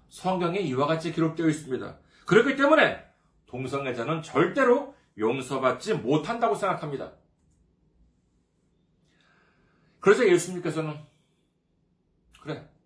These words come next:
알았다." 하고 말씀을 하시더니 이 동성애자에게 돌을 던졌습니다.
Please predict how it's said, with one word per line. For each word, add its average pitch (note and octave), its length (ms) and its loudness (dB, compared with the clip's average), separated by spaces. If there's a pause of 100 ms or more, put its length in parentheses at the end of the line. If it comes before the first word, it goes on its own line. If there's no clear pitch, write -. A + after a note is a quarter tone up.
(200)
알았다." - 580 0 (680)
하고 G3 220 0
말씀을 G#3 460 0
하시더니 A3 500 0 (500)
이 B2 300 -6 (320)
동성애자에게 G#2 1120 -14 (600)
돌을 G#2+ 260 -2
던졌습니다. - 600 -12